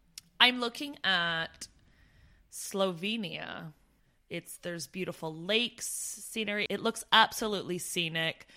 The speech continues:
Um, I haven't done much research. I don't know if there's, like, loads to do, but just for the scenes alone, I've seen photos,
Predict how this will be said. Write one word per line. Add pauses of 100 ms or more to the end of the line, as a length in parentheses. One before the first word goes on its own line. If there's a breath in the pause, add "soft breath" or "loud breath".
(280 loud breath)
Um,
I
haven't
done
much
research.
I
don't
know
if
there's,
like,
loads
to
do,
but
just
for
the
scenes
alone,
I've
seen
photos,